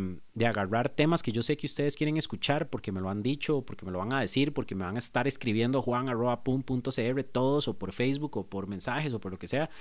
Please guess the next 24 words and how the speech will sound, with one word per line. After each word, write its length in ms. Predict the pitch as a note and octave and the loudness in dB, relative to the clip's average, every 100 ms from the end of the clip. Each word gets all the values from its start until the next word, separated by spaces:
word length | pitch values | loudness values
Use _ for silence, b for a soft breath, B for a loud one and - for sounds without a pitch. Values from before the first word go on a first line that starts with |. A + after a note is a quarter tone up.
| B B - | B B -4
y 100 | B2 | 0
me 80 | |
van 120 | A2 C#3+ | 0 -2
a 20 | |
estar 200 | - E3 | 2 4
hablando 340 | D#3 D#3 E3 | 4 4 2
de 60 | D#3+ | 2
temas 280 | B2+ C#3+ - | 2 0 -2
que 80 | |
les 100 | D3+ | -2
gustaría 300 | B2 G#2+ G2+ | -2 0 0
escuchar. 460 | G#2 - - B2 B2+ - - - - - - - | 0 -2 0 0 0 -10 -16 -20 -20 -20 -20 -4
Y 60 | A#2+ | 2
voy 180 | A#2 A#2 | 4 4
a 60 | |
tratar 340 | B2+ C3+ C#3+ C3+ | 4 4 4 4
de 100 | D3 | 2
crear 300 | B2 A#2 - | 4 4 4
conversaciones 600 | C#3 C3 - G2+ A#2+ - | 2 0 0 0 0 6
cortas, 360 | C#3+ C#3 D3 | 6 6 4
como 240 | - A#2 G#2 | 2 2 4
de 60 | |
veinte 260 | G2+ A#2+ C#3 | 4 2 2
minutos, 500 | C3 B2 C#3 E3 - | 2 2 2 0 -2